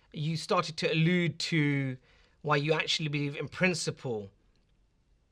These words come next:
they're, they're incorrect. I, I, in principle, why they're wrong, you know, on, on almost a kind of, uh, I think on a legal and perhaps, I'm not sure if you explore it to the same extent, a moral, uh, level. If we can come back to that,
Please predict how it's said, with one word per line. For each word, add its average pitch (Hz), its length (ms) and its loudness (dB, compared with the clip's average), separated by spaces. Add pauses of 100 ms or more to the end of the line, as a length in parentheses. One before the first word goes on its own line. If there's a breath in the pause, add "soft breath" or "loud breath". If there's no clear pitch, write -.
they're, 139 340 2
they're 135 240 0
incorrect. 127 640 -6 (100)
I, 165 60 -6
I, - 20 2 (420)
in 135 100 -8
principle, 160 420 -4
why 147 180 0
they're 147 140 4
wrong, 170 260 0 (140)
you 120 100 -12
know, 120 120 -4 (300)
on, 175 120 0
on - 0 -
almost 175 440 -2
a 165 40 -10
kind 160 220 0
of, 151 80 0
uh, 143 280 -6
I 165 100 -4
think 160 200 -4
on 147 80 0
a 143 60 2
legal 196 600 2 (340 loud breath)
and 170 360 4
perhaps, 196 380 -2
I'm 180 60 0
not 180 120 -4
sure 170 120 -4
if 160 80 -12
you 175 60 -6
explore 175 320 2
it - 240 0
to 165 120 -6
the 151 120 -10
same 196 240 0
extent, 160 240 -6
a 151 40 -4
moral, 160 680 6 (640 soft breath)
uh, 131 280 0
level. 117 320 0
If - 160 -10
we 240 80 -2
can 226 160 -2
come 185 220 0
back 180 220 4
to 156 100 -6
that, 117 220 -6